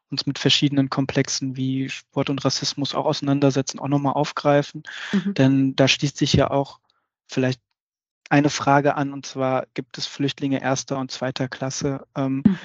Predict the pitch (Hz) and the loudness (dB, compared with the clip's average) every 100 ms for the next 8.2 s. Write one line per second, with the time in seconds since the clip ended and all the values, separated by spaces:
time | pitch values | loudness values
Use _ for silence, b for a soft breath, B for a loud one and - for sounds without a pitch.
0 | 175 _ 131 127 131 127 147 131 131 143 | -12 _ 2 4 4 0 -2 -2 -2 -2
1 | - _ _ _ _ - 143 - - 135 | -14 _ _ _ _ 0 2 2 0 0
2 | - 139 135 139 - 139 139 139 143 - | -2 -6 -2 -2 -2 -4 0 2 2 0
3 | - - 139 135 135 - _ _ _ _ | -10 -2 0 0 -2 -10 _ _ _ _
4 | _ 139 131 131 - 135 - 135 - - | _ -4 -2 -2 -2 -4 -2 -2 -2 -4
5 | 139 - 139 139 139 - 143 - 139 160 | -4 -2 -2 -2 -4 -6 -8 -4 -2 0
6 | 156 139 131 127 127 - 135 135 180 - | 2 2 0 -6 -8 -8 -4 -4 -6 -8
7 | 139 135 - 135 - 127 127 - 143 143 | -6 -6 -4 -6 -6 -10 -10 -6 -4 -2
8 | 139 143 | -2 -6